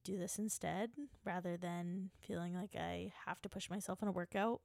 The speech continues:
I already got it done this morning, and it felt way better than doing it after work when I'm tired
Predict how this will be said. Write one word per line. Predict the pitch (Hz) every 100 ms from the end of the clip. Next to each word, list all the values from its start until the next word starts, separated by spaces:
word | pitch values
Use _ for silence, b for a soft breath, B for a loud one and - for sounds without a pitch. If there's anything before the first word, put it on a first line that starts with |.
| -
I |
already | 190 190
got | 185 180
it |
done | - 190
this | 202 -
morning, | 202 202 202 208
and | - 190
it | -
felt | 185 -
way | 175
better | 175 170 180
than | 175 175
doing | 170 175
it | 175
after | 180 - 196
work | 98 190 -
when | 202
I'm | 180 180 - _
tired | - 170 175 175 180